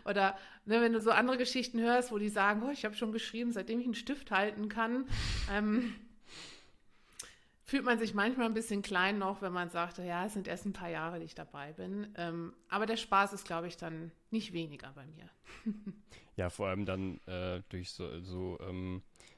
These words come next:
Speaker 2: Storys wie jetzt von dir zum Beispiel sind auch immer, finde ich, ein gutes Gegenbeispiel, dass, dass es für das Schreiben oder mit sich mit dem Schreiben zu beschäftigen keine Altersgrenze gibt.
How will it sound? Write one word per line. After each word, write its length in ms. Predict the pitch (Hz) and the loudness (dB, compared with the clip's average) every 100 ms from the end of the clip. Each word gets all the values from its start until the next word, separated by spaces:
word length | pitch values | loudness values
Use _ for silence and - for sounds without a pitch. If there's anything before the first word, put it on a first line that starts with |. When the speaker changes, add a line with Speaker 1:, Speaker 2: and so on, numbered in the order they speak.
| - | -14
Speaker 2:
Storys 500 | - 98 101 104 - | 0 2 2 -2 -4
wie 60 | |
jetzt 160 | 98 - | -4 -4
von 160 | 92 87 | -6 -4
dir 140 | 107 | -6
zum 160 | - 90 | -6 -6
Beispiel 320 | 90 - 92 | -6 -6 -6
sind 140 | 92 | -4
auch 60 | 95 | -4
immer, 240 | 95 92 | -4 -4
finde 220 | - 95 92 | -4 -4 -4
ich, 100 | 95 | -6
ein 60 | |
gutes 260 | 90 90 - | -8 -10 -6
Gegenbeispiel, 680 | 98 101 90 87 - 92 87 | -4 -2 -2 -4 -6 -6 -6
dass, 240 | 87 - | -6 -10
dass 200 | - 90 | -12 -10
es 100 | 87 | -10
für 140 | - | -8
das 120 | 90 85 | -8 -8
Schreiben 420 | - 90 92 90 | -8 -4 -4 -4
oder 280 | 87 85 85 | -4 -6 -6
mit 180 | 95 92 | -8 -12
sich 120 | 90 | -12
mit 80 | - | -10
dem 100 | 87 | -10
Schreiben 280 | - 92 90 | -4 -4 -4
zu 80 | |
beschäftigen 640 | 90 - 104 92 92 90 - | -8 -6 -6 -4 -6 -6 -6
keine 280 | 92 92 78 | -4 -2 -2
Altersgrenze 680 | 107 98 - - 85 92 | -2 -4 -8 -8 -8 -6
gibt. 260 | 90 92 | -8 -10